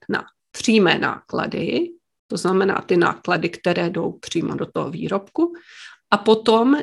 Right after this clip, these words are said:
je tam nějaká hrubá marže, něco, co je navrch k těm přímým nákladům. A není to ještě náš zisk,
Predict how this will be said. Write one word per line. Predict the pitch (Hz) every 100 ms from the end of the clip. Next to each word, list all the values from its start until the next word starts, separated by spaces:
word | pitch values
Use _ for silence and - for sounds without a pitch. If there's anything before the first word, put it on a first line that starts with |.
| - -
je | 214
tam | 214 226 233
nějaká | 214 214 220 214
hrubá | 196 208 190 202 202
marže, | 185 160 156 - -
něco, | 180 208 208 247
co | 247 240
je | 214
navrch | 190 170 165 175 202 269 -
k | -
těm | - 208
přímým | 208 - 202 196 -
nákladům. | - - - - - - - - 285 - _ - - - -
A | 208
není | 220 240 254 262 254
to | 247
ještě | 226 - - 240
náš | 240 214 160
zisk, | 156 175 269 - -